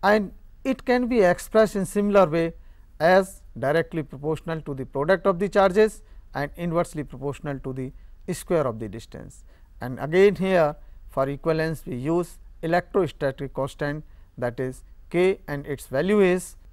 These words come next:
nine into ten raised to the power nine Newton meter square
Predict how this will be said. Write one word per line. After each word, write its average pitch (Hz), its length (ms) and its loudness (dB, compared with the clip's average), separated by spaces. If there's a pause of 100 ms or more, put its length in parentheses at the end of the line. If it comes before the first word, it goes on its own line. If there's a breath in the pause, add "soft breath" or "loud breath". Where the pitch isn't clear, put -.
(120)
nine 190 460 0 (200)
into 151 320 -6
ten 175 200 2
raised 156 180 -4
to 147 80 -8
the 139 140 -8
power 123 280 -2
nine 190 400 -2 (340)
Newton 170 640 -4
meter 147 360 -4
square 135 340 -6